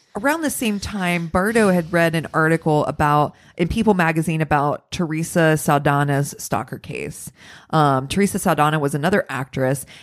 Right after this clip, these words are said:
and he learned from this article that he read that the, that, um,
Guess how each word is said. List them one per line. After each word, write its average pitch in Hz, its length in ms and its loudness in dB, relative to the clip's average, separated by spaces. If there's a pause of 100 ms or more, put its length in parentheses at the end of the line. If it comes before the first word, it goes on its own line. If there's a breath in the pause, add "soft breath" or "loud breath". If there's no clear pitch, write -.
(120 loud breath)
and 170 300 2
he 247 420 0
learned 175 440 2
from 151 220 -6
this 143 260 -4
article 220 340 0
that 143 160 2
he 143 120 2
read 139 380 0 (300 loud breath)
that 156 560 2 (720)
the, 160 580 2
that, 156 300 0
um, 139 520 -4